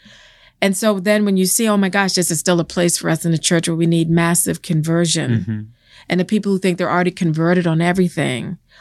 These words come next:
Speaker 1: are the ones still in need of it. And then you see them behave in the ways that are so contrary to what we profess, to what they profess. It's bewildering and it's heartbreaking. But then at the same time,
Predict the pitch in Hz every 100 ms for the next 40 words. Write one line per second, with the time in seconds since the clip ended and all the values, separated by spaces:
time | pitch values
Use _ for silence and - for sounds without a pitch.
0 | - - 175 165 175 175 170 196 175 165
1 | 170 180 170 165 160 175 180 175 - 202
2 | 196 175 175 180 185 180 160 175 170 170
3 | 165 - - - - 226 208 - - 247
4 | - 196 180 170 160 - 165 156 156 156
5 | 165 185 - _ _ _ _ - 214 180
6 | 185 170 175 170 165 - 156 135 165 -
7 | 190 214 196 170 180 156 156 139 147 -
8 | - - - _ 185 - 185 185 269 269
9 | 175 143 143 170 - - 175 175 - 190
10 | 233 269 262 269 269 277 269 269 269 _
11 | _ _ - - - _ _ _ 208 208
12 | 220 220 214 190 - 202 202 196 - 240
13 | 254 262 254 247 247